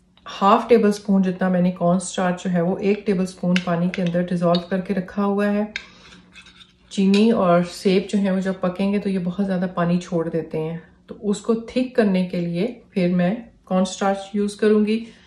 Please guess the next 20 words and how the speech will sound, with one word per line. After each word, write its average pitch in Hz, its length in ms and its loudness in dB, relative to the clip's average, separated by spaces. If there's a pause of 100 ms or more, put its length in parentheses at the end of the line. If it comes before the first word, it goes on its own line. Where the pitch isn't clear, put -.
(720)
तीन 254 240 6
टेबलस्पून 220 440 4
जितना 190 240 -2
हमें 180 240 2
butter 180 260 0
चाहिए 208 340 0
होगा। 196 540 0 (220)
main 190 240 4
चीज़ 190 240 -2
इसकी 180 300 -4 (300)
off 190 240 0
pastry 202 440 -2
है, 190 340 -2
मैं 170 480 -2
store - 280 -4
bought 196 220 0 (120)
use 208 240 0
कर 202 100 0
रही 202 280 2
हूँ। 208 140 2